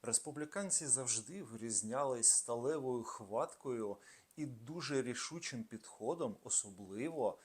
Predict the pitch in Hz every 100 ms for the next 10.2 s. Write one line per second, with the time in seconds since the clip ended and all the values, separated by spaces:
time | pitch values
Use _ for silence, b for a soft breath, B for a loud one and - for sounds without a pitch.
0 | B B _ 104 98 117 123 110 - _
1 | 104 101 110 104 120 127 107 101 - 87
2 | 92 - - - - _ 113 113 - 156
3 | 120 120 120 143 135 113 - 123 - 147
4 | 147 - - _ _ _ _ _ 101 -
5 | 110 - - - - - 90 175 208 233
6 | 156 98 - b b b - 131 139 123
7 | 104 113 139 123 - 120 117 - - 110
8 | 110 101 95 - 92 90 - 87 78 -
9 | - b b b 120 127 208 151 117 139
10 | 113 -